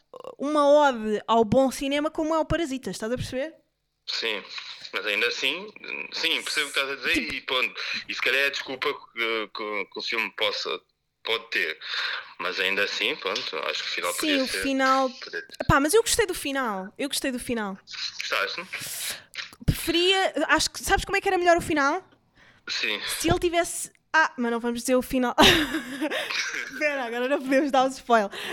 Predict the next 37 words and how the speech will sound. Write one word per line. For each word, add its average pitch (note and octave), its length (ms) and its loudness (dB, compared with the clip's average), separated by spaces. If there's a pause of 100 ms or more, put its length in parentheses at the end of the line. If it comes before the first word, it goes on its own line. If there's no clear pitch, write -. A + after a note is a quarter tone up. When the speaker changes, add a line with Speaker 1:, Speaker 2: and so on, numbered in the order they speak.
(120)
Speaker 1:
Ah, B3 500 4
daqui E4+ 320 4
a G4 40 8
uns F#4+ 180 6
tempos E4 260 4
eu E4 100 2
vou D4+ 180 2
dizer C#4 200 -4
o C4+ 60 -4
que - 80 -2
é C#4 40 0
que C#4 100 -4
eu C4 60 2
acho C4 220 0
que - 140 -18
devia, A#3+ 360 -2
mas C4+ 220 6
eu, - 160 -2
eu C#4+ 200 4
acho E4+ 220 0
que - 120 -16
se - 100 -2
houvesse E4 340 0
uma E4 140 4
mudança B3 560 0
no A3+ 100 -4
final, B3 540 -2 (720)
Speaker 2:
Uhum. G#2 280 -4 (960)
Speaker 1:
muito A4 280 2
simples, A#3 680 -2 (300)
o B3+ 80 -4
filme E4+ 400 0
ia D4 80 -2
ser E4 340 -4 (520)
um E4 180 2
dos D4 180 -2
melhores D4+ 640 0